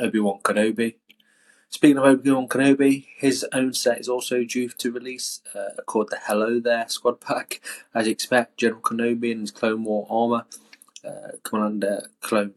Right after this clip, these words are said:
Cody's in there, and again the two hundred twelve clone troopers, which always supported him throughout. On the opposite side, then you've got Twice the Pride Squad Pack.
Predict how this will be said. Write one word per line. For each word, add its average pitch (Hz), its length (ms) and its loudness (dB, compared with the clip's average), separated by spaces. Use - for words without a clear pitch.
Cody's 113 420 0
in 113 180 -4
there, 107 280 -2
and 101 160 -6
again 98 280 -2
the 98 60 -16
two - 160 -6
hundred 101 240 -4
twelve 95 300 -2
clone 101 340 -4
troopers, - 460 -10
which - 340 -6
always 98 400 2
supported 101 440 0
him 95 100 -4
throughout. 107 480 0
On 123 100 2
the 127 80 10
opposite 127 280 4
side, 127 320 6
then 127 180 4
you've 117 80 -6
got - 160 2
Twice 120 320 4
the - 60 -16
Pride 120 280 6
Squad 131 300 0
Pack. - 320 2